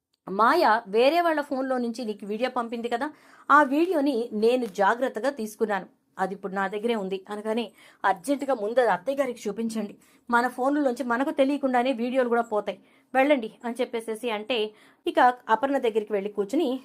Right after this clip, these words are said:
రాజ్ అయితే ఆ వీడియో చూపిస్తాడు. అది చూసిన అపర్ణ ఒక్కసారిగా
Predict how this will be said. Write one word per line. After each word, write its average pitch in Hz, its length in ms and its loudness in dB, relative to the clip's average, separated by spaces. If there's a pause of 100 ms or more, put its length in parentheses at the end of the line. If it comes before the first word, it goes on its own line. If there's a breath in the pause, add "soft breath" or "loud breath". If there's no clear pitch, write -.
రాజ్ 226 340 4
అయితే 208 260 -2 (540 soft breath)
ఆ 302 60 6
వీడియో 233 320 2
చూపిస్తాడు. 202 500 -4 (180)
అది 208 160 -10 (100)
చూసిన 233 280 -6
అపర్ణ 226 320 -4 (520 soft breath)
ఒక్కసారిగా 226 560 0